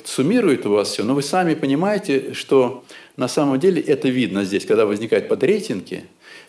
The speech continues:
то это означает, что вы недовольны на самом деле интегральным показателем. Вы пытаетесь нащупать какие-то составляющие. Поэтому мне так показалось. Но я вообще считаю, что,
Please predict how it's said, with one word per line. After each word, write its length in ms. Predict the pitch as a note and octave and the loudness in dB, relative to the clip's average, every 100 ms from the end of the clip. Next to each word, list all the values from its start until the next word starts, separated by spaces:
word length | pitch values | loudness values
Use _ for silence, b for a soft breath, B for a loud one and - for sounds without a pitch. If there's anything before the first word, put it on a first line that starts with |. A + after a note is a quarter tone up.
| - | -2
то 80 | |
это 180 | C#3+ - | -2 2
означает, 580 | A#2+ C3 A#2+ G3 G3+ C#3+ | 0 0 -2 2 2 2
что 200 | - B2 | 0 0
вы 180 | C#3+ D#3 | 2 2
недовольны 720 | C3 C3 C3 C3 E3+ F#3 B2+ | 0 0 2 4 4 4 2
на 140 | A2 | -2
самом 260 | A2 A#2+ G#2 | -2 -2 -2
деле 320 | B2 F3+ D3+ | 0 2 2
интегральным 580 | A2+ B2 G#2 A#2+ A#2 G2+ | 0 -2 0 2 0 -2
показателем. 640 | G2 G2 F#2+ F2 - E2 E2+ B B B | -4 -2 -2 -2 -8 -18 -20 B B B
Вы 100 | A#2+ | -2
пытаетесь 540 | B2+ E3+ F3 D#3+ E3 | 0 4 4 2 -4
нащупать 480 | C#3+ C3+ A3+ A#3 F#3+ | -6 -4 -4 -4 -4
какие-то 360 | C3+ - D3 - | -4 -8 -12 -16
составляющие. 800 | - - B2+ A2 F2 D#2+ - - _ B B B B B B | -14 -4 -2 0 -2 -4 -12 -16 _ B B B B B B
Поэтому 440 | - C#3 D#3+ D3+ D3 - | 2 4 2 0 -2 -2
мне 180 | D3 A3 | -2 0
так 180 | D#3 - | 0 -2
показалось. 520 | - G#2+ G2 - - | -2 0 0 -2 -4
Но 80 | D#3+ | 2
я 160 | A3 | 4
вообще 280 | A3+ A3 A#3 | 2 0 -2
считаю, 440 | - F#3+ D#3+ C3+ | -2 0 2 2
что, 440 | A#2 - C3+ C3 | 0 0 2 2